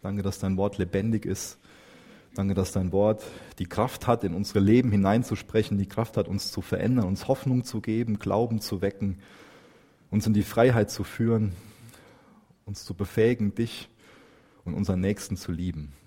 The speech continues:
Und das bitten wir dich, dass wir ganz neu durch dein Wort ausgerichtet werden und dass wir ganz neu erleben, was dein Wort für eine Freude auch an dir verursacht, Herr. Bitte segne die Zeit jetzt.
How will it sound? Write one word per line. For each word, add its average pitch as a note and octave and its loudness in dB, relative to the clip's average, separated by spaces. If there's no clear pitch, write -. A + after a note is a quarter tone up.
Und G2 -8
das G2+ -8
bitten A2+ -2
wir F2 -2
dich, E2+ -4
dass - -10
wir G2+ 0
ganz G2+ -4
neu G#2+ 2
durch G2 -2
dein F#2+ -2
Wort A2 -4
ausgerichtet - -4
werden G2 0
und - -20
dass G2+ -4
wir G2 4
ganz G2+ -2
neu G#2 2
erleben, F2+ -2
was D#2+ -8
dein F2 -6
Wort F#2+ -6
für - -8
eine E2+ -2
Freude F#2+ -4
auch F#2+ -8
an F2 -6
dir G2 0
verursacht, E2 -8
Herr. C#2+ -12
Bitte G#2 -2
segne F#2+ -2
die E2 -8
Zeit - -10
jetzt. - -16